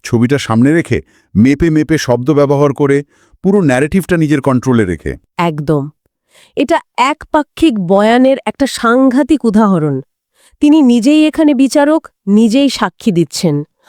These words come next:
Speaker 2: অন্য কারো কথা তো শোনার উপায় নেই।
Speaker 1: শেষে একটা প্রশ্ন তাহলে মনে আসে, তাই না? যখন একজন মানুষ, বিশেষ করে ক্ষমতার জায়গায় থাকা একজন মানুষ, নিজের গল্পটা এভাবে সাজিয়ে বলে, যেখানে অন্য কণ্ঠস্বরগুলো পুরোপুরি চাপা পড়ে যায়,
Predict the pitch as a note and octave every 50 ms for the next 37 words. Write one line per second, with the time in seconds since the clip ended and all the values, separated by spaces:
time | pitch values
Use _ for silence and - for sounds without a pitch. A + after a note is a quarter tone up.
0 | - - - - A#3 B3+ C4 C#4 A#3 - B3+ B3 C4 B3+ - - F#3+ F#3+ - A#3+
1 | G#3+ - B3+ - - - G3+ G#3+ A3+ G3+ - - G3 E3+ - A#3 B3 C4+ C#4 C4+
2 | C4+ C4+ C4+ C#4+ - _ _ _ _ - - F#3 F3 - - G#3 G3+ F#3+ F#3 D#3
3 | - - _ B2+ C3 - - D#3 - - C#3 C3+ - - C#3 C3+ C3 B2+ A#2+ -
4 | _ _ _ _ A#2 G#2+ A#2+ A#2+ A#2+ A#2 A2+ A2+ A2+ G#2 F2+ F2 - E2 C2+ B1
5 | - _ - G#2+ C3 F#3 G#3 - _ _ _ _ _ _ _ _ _ _ _ -
6 | - B2+ - D3+ D3 C#3 C3+ B2 C#3 C3 A#2+ A2 A2+ A#2+ B2 G#2 - F#2 F#2+ G#2
7 | - A#2 - - B2+ A#2+ A#2+ - - G#2+ G#2+ A2+ G#2 - B2+ A#2 G#2+ A#2 A2+ G#2
8 | A2+ A2 - - G#2+ F#2+ A#2 G#2+ F#2+ F#2 G#2 F#2+ F#2 F#2 F#2+ F#2+ F2+ - - -
9 | _ _ _ _ _ - A#2 D#3 D#3+ G3+ F3+ A#2+ G#2+ G#2+ G#2+ A#2+ - D#3 D3+ A#2+
10 | A#2+ F2+ E2+ E2+ - _ _ - C3+ A#2+ C#3 C#3 A2+ - - - G#2 A2+ G#2+ B2
11 | D3+ C#3 G2 F#2 F2 E2+ F2+ A2+ - _ _ _ _ _ - A2+ C3+ - D#3 E3
12 | E3 - _ - C#3+ D3+ D#3+ E3 F3 F3 - - C#3+ C3+ C#3 - - D3+ - -
13 | E3+ D#3 C#3+ C3+ D3 D3 D3 D3 C3+ - _ _ _ _ C3 C3+ C3+ A#2 C#3 C3
14 | B2+ - - A#2 G2 - C#3 B2+ - B2 G#2+ F#2 C#2+ D#2+ C2+ A1